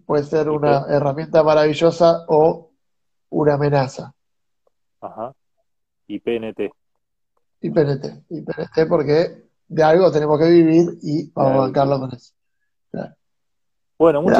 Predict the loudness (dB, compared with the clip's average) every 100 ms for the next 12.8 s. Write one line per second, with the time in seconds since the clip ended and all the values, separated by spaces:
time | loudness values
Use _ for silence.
0 | 4 4 4 4 4 4 2 2 0 0
1 | -2 -2 -2 0 2 2 2 0 -2 -4
2 | -8 -6 -6 -4 -4 -4 -6 _ _ _
3 | _ _ -20 -20 -16 -10 -8 -8 -10 -6
4 | -4 -4 -6 -6 -6 -12 -12 -10 -10 -10
5 | -12 -8 -8 -8 -10 -14 -14 _ _ _
6 | _ _ -18 -14 -12 -10 -12 -8 -8 -6
7 | -8 -10 _ _ _ _ _ _ _ _
8 | -10 -6 -4 -6 -2 -2 -2 -2 -4 -6
9 | _ -16 -10 -6 -6 -8 -10 -14 -14 -14
10 | -16 -16 -14 -12 -10 -8 -6 -6 -8 -10
11 | -12 -14 -14 -16 -18 -18 -16 -12 -12 -10
12 | -14 -16 -20 -18 -18 -16 -18 -18